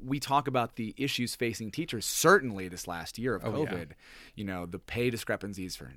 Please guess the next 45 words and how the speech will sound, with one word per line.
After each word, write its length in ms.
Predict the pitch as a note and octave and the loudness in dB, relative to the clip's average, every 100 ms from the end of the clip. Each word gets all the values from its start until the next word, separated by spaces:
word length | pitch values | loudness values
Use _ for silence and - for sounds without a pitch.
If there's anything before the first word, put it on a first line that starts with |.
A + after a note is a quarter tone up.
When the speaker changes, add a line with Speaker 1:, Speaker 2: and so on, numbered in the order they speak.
| - | -8
Speaker 1:
teachers 400 | D#3 - C#3+ A2 | -4 0 0 0
versus, 300 | F2+ F2+ E2 | -4 -8 -10
like, 160 | E2 | -8
how 100 | G2 | -8
much 180 | F2+ - | -8 -6
coaches 300 | F3 F3+ B2 | -2 0 -2
make 160 | G#2+ F2 | -2 -6
at 60 | |
university, 400 | F#2 G#2+ D3 C3 | -10 -6 -6 -4
like, 160 | D3 C#3+ | -4 -2
just 120 | A#2+ - | -2 4
all 180 | E3 | 4
these 200 | D3+ A2+ | 4 2
things 280 | - F#2 F2+ | -4 -8 -8
in 140 | F2+ - | -10 -10
education, 640 | G#2+ G2 - C3+ A2+ G2 - - - - | -10 -8 -4 -4 -4 -10 -14 -20 -20 -6
how 220 | - A#2+ | 0 2
we 240 | B2 A2 G#2+ | 2 -2 -4
use 280 | A#2+ B2+ A#2+ | -4 -2 0
our 100 | G#2 | -2
budgets 400 | G2+ G#2 G#2+ - | -4 -6 -6 -8
to 100 | G#2+ | -8
put 160 | G#2+ | -6
our 260 | F2+ E2+ D#2 - - _ _ - | -6 -6 -10 -18 -20 _ _ -6
money 260 | A#2 A2+ | -2 0
where 120 | G2 | -2
our 160 | F#2 F2+ | -2 -4
values 400 | G2+ A2+ C3 B2 | -2 0 0 0
are 180 | B2+ A#2 F#2+ | 0 0 -2
or, 80 | - - | -8 -8
or 100 | F#2 | -6
don't 380 | E2+ C#3 D3 B2+ | -4 -2 -4 -6
or 60 | |
whatever. 580 | D2+ A2 C#3 C#3 C#3 C3+ - _ _ | -8 -6 -4 -2 -2 -4 -8 _ _
And 540 | B2+ C#3 C3+ C3 A#2 A2 - _ | -2 0 2 2 2 0 -4 _
I 80 | C3+ | 0
wonder 380 | D3 E3 G#3 G#3 | 4 4 4 2
if 120 | F3+ | 4
there's 220 | D3 C#3+ | 4 4
a 60 | B2+ | 2
relationship 760 | A#2 A#2 G#3+ F3+ B2+ F#2+ D#2 | 0 -2 -2 -4 -4 -4 -4
between 480 | G#2 - A2+ G2+ G2 | -6 -8 -6 -4 -4
the 60 | F#2+ | -6
fact 420 | - E2 E2 - | -6 -8 -8 -10
that 320 | F2 D2+ - | -10 -8 -12